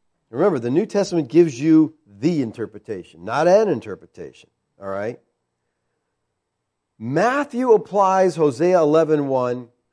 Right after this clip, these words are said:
to Yeshua as a youth returning to Judea from Egypt. Oh, so he's connecting these two?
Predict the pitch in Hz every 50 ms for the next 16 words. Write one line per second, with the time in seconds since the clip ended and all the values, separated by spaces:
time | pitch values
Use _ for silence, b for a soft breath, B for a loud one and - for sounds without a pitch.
0 | _ _ _ _ _ _ _ _ - 135 131 123 120 120 117 - - - - 185
1 | 190 151 101 73 62 - _ _ _ _ _ _ _ _ _ _ _ _ _ _
2 | _ _ _ _ _ _ - 156 165 143 131 156 143 135 127 127 143 208 277 269
3 | 165 127 113 - - _ _ _ _ _ _ _ _ - 127 123 123 - - 196
4 | 220 220 220 220 220 220 202 214 _ _ _ _ - 151 143 107 110 135 127 104
5 | - 147 156 160 160 156 - - _ _ _ _ _ _ - 165 160 160 165 170
6 | 180 165 120 - 95 - - _ _ _ _ _ _ _ _ _ _ _ _ _
7 | _ _ _ _ _ _ _ - 165 185 160 - 143 127 131 156 170 - - -
8 | 143 120 120 131 170 190 185 _ - 226 233 226 226 226 214 220 214 185 - -
9 | 196 214 240 277 285 311